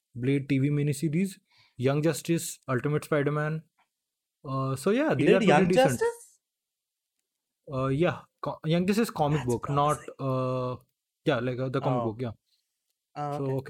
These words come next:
Speaker 1: okay, that's
Speaker 2: Still
Speaker 1: cool.
Speaker 2: promising, but good. They, they
Speaker 1: Hmm.
Speaker 2: changed the writers.
Speaker 1: And, uh, it's,
Speaker 2: Because
Speaker 1: and
Speaker 2: the,
Speaker 1: the
Speaker 2: the, the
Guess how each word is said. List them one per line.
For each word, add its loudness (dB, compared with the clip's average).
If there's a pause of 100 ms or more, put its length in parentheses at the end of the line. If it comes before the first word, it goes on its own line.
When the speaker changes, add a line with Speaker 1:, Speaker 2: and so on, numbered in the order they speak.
(120)
Speaker 1:
okay, -6
that's -4
Speaker 2:
Still 0
Speaker 1:
cool. 4
Speaker 2:
promising, 2
but 2
good. 2
They, 2
they -2
Speaker 1:
Hmm. -2
Speaker 2:
changed 0
the 2
writers. 0 (520)
Speaker 1:
And, 0
uh, 2
it's, -6
Speaker 2:
Because 0
Speaker 1:
and 2
Speaker 2:
the, 4
Speaker 1:
the -4
Speaker 2:
the, 0
the 6